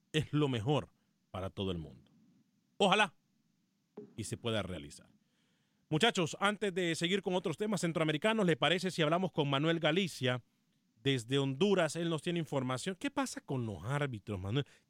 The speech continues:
¿Qué pasa? Realmente, van, en el fútbol hondureño muchas veces parece que van como el cangrejo, para atrás. Manuel Galicia,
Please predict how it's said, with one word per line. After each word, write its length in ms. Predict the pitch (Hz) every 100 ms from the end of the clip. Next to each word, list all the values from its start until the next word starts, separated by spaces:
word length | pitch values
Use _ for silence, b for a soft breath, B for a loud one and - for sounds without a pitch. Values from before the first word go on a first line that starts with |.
| -
¿Qué 140 | 285
pasa? 460 | - 190 214 - - b b
Realmente, 640 | 151 240 190 214 - 98 - _ _ _ _ _ -
van, 300 | 143 165 131
en 140 | 139 131
el 120 | 120
fútbol 300 | 175 175 175
hondureño 400 | 131 120 151 143
muchas 300 | 139 139 127
veces 200 | 127 139
parece 260 | 107 110
que 100 | 123
van 120 | 110 113
como 220 | 123 107
el 80 | 85
cangrejo, 580 | 73 69 78 113 - - _ _ _ _ _ _ _ _ _ -
para 200 | 95 80
atrás. 460 | - 143 - - _ _ _ _ _ _ _
Manuel 280 | - 214 294
Galicia, 460 | 262 285 165 101